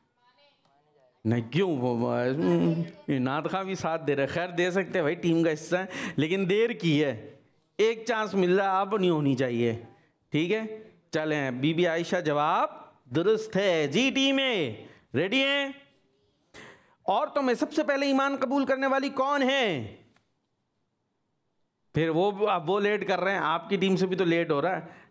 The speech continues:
लेकिन वो बीबी खदीजा, दो ने कहा बीबी खदीजा, एक, दो ने कहा बीबी आयशा, और दुरुस्त जवाब है बीबी खदीजा।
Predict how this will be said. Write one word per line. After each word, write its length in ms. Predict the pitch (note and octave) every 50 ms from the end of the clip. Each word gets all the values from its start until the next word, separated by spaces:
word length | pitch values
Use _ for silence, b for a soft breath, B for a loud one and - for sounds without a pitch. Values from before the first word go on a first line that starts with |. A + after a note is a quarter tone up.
| B -
लेकिन 220 | C#3 D3 D#3 F#3 F#3
वो 200 | F#3 F3+ F3 E3+
बीबी 320 | D3+ C#3 F3 F#3+ F3+ A3 A3+
खदीजा, 500 | - F3+ E3+ - E3+ F3 F#3+ F3+ A3 A#3 A3+ A3+ A3+ - - - - - -
दो 180 | C#3 D#3 F3 G3
ने 120 | G#3 G#3+
कहा 120 | F#3+ G3
बीबी 260 | F#3 F3 F3 E3 E3+ E3
खदीजा, 460 | C#3+ D3 C3+ D#3+ F3 F#3 F3 G#3 G3 F#3
एक, 280 | E3 E3 F3 E3+ D#3
दो 160 | D3 E3+ F#3+
ने 120 | G3 G3 G3
कहा 160 | D#3+ F3+ F3+
बीबी 440 | E3 D3+ D3 D3 D3 F3+ A3+ B3+ B3+ - B B B B B B -
आयशा, 580 | C3+ C#3+ D#3+ E3+ F3 E3+ - - - F#3 F3+ D#3+ D3 C#3 C3
और 340 | B2+ C3+ D#3 E3+ F#3 F#3 F3+ E3+
दुरुस्त 360 | D3 D#3 E3+ G3 G#3 F3+ D3+
जवाब 340 | E3+ D#3 E3 E3 F3+ E3+ D#3+
है 140 | E3+ F#3+ F3+
बीबी 440 | D#3+ D#3+ D#3+ D3+ D#3 E3+ G3 G#3 G3 B B B B B -
खदीजा। 800 | - - D#3 D#3 D3 D3 D#3+ D#3+ D#3+ D3+ D3 C#3+ B2 D3+ D#3 D#3+